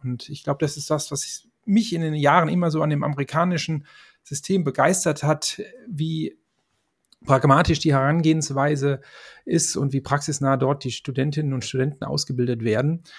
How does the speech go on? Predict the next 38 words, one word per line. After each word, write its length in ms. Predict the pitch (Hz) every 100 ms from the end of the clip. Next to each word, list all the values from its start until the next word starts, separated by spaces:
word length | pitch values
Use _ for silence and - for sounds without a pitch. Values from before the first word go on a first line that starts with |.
| - - _
Und 120 | - 143
insofern 360 | 147 160 160
kann 140 | 156 170
ich 80 |
das 160 | - -
jedem 200 | 160 180
nur 120 | 170
empfehlen, 340 | 151 135 165 143
wenn 80 |
man 100 | 156
die 60 | 147
Chance 440 | - 156 147 -
hat, 320 | 127 185 - - _ _ _ _
sich 200 | - 147
die, 120 | -
die 140 | 147 156
Welt 200 | 160 170
anzuschauen, 680 | 156 165 180 - 160 202 165
aber 200 | 143 143
auch 120 | -
zu 160 | -
lernen 440 | 143 139 156 139 120
von 220 | - 123
den 200 | 123 120
Kolleginnen 380 | - 135 143 131
und 40 |
Kollegen, 500 | 127 131 135 135 123 - - -
ob's 160 | 151
jetzt 140 | 156 147
Amerika 480 | 131 196 202 160
sein 220 | 147 156 147
muss 180 | 147
oder 140 | 147 123
Australien 640 | 131 - 139 160 151 143
oder 160 | 127 131
Frankreich 580 | - 151 156 139 131 135
oder 160 | 131
England. 400 | 135 165 139 127